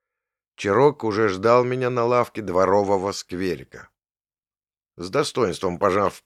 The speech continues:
протянутую мной руку, информатор не стал растекаться по дереву, а сразу начал вываливать добытую информацию.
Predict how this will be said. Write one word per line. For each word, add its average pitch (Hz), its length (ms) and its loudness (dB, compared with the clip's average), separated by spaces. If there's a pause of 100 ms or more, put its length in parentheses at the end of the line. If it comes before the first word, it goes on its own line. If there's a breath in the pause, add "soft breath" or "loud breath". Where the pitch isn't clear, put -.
протянутую 101 680 0
мной 92 240 -2
руку, 131 440 -2 (160 loud breath)
информатор 117 640 2
не 113 120 -4
стал 117 300 -2
растекаться 90 580 -4
по - 160 -8
дереву, 143 440 -2
а 85 100 -2
сразу 123 400 2
начал 110 380 -2
вываливать 90 600 0
добытую 85 440 -4
информацию. 85 720 -6